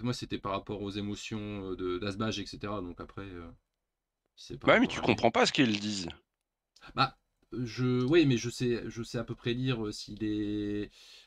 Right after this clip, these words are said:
Speaker 1: euh, s'il est inquiet, s'il est, euh, après, si, s'il est poker face, il est poker face, hein, mais
Speaker 2: Euh, euh, non, pour le coup, non, non, il,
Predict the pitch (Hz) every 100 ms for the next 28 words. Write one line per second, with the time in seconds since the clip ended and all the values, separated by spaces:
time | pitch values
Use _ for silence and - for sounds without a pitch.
0 | _ - 90 85 82 78 73 73 71 -
1 | 107 110 113 - 131 131 131 131 127 -
2 | - 95 101 101 98 98 95 95 92 92
3 | 90 92 90 87 90 85 85 - - -
4 | - 120 175 - - - - - 101 101
5 | 107 - 92 135 127 92 90 95 117 160
6 | 143 120 113 92 82 82 80 _ _ _
7 | _ _ _ _ _ _ _ - - -
8 | - - - - - - - - - -
9 | - - - - 131 120 113 107 107 101
10 | 101 101 101 104 101 95 92 90 87 92
11 | 107 123 - 117 110 - 123 113 113 104
12 | 92 87